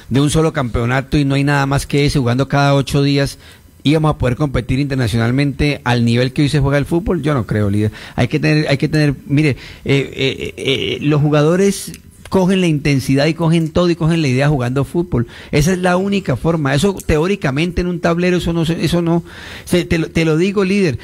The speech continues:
Lo que pasa es que de pronto hay que mirar los métodos que se aplican en Colombia, que es lo que tú estás hablando. Pero, pero que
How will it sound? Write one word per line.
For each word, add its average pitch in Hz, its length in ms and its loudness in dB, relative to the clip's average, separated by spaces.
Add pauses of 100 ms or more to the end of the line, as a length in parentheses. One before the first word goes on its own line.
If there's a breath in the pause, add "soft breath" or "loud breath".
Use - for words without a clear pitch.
Lo 156 140 2
que 147 100 -2
pasa 143 300 0
es 180 140 -2
que 214 180 2
de 175 100 2
pronto 139 400 -2
hay 170 60 0
que 180 160 -2
mirar 175 240 2
los 175 180 2
métodos 170 540 0
que 147 100 0
se 127 80 2
aplican 127 400 -2
en 156 140 0
Colombia, 180 420 0
que 139 120 -2
es - 20 2
lo 147 80 0
que 151 100 -2
tú 131 80 -2
estás 139 220 -2
hablando. 160 440 2 (380 loud breath)
Pero, 135 460 -2 (100)
pero 143 400 -2
que 143 540 0